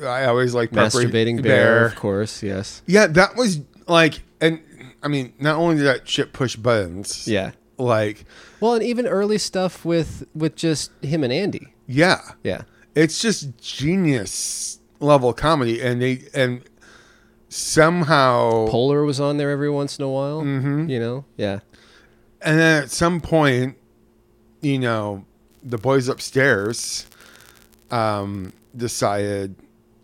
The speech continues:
Speaker 1: well, <laughs> like, these people are coming here with a movie a plug, and
Speaker 2: Yeah.
Speaker 1: yeah, and
Speaker 2: And then it became more of a, uh, you know, well, I mean, there were a couple of things that happened. So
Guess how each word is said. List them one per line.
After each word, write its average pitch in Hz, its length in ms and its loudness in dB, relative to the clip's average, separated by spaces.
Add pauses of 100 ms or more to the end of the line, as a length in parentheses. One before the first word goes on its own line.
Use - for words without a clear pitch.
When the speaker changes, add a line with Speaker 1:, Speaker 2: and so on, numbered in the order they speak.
(120)
Speaker 1:
well, 170 600 0 (340)
<laughs> - 300 -20
like, 110 440 -6 (840)
these 120 180 -6
people 156 300 -2
are 131 120 2
coming 131 260 -4
here 131 120 -2
with 120 160 -2
a 101 80 0
movie 117 340 -4
a 87 80 -6
plug, 92 500 -8
and 90 480 -12
Speaker 2:
Yeah. 107 380 2 (200)
Speaker 1:
yeah, 113 240 -6
and 95 760 -8
Speaker 2:
And 127 100 0
then 131 120 4
it 117 80 -2
became 123 400 0
more 110 340 0
of 104 140 -2
a, 98 380 0 (760)
uh, 107 60 -4
you 104 200 -4
know, 90 360 -4 (1700)
well, 175 240 4
I 160 100 0
mean, 180 140 2
there 185 100 0
were 170 60 2
a 156 40 -2
couple 214 300 -4
of 156 80 0
things 110 240 -4
that 101 120 -4
happened. 95 380 -10
So 127 560 0